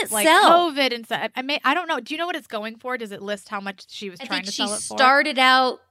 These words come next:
Speaker 2: close to nine, and then it went down to, like, seven at some point. Then she did some
Speaker 1: Mm-hmm.
Speaker 2: improvements,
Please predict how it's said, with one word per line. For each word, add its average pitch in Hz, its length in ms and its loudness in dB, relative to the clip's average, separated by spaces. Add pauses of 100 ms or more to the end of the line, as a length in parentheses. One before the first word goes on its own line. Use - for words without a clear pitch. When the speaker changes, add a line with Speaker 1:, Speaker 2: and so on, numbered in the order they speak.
Speaker 2:
close 226 360 -6
to 208 140 -8
nine, 214 680 0
and - 160 -6
then 185 120 -6
it - 80 -6
went 196 160 -6
down 190 260 2
to, 190 60 -2
like, 160 240 -2
seven 226 680 0
at 214 200 -6
some 214 280 -6
point. 202 520 -6
Then 180 120 -8
she 185 160 -10
did 180 220 -10
some 190 120 -8
Speaker 1:
Mm-hmm. 175 100 -6
Speaker 2:
improvements, 247 680 -4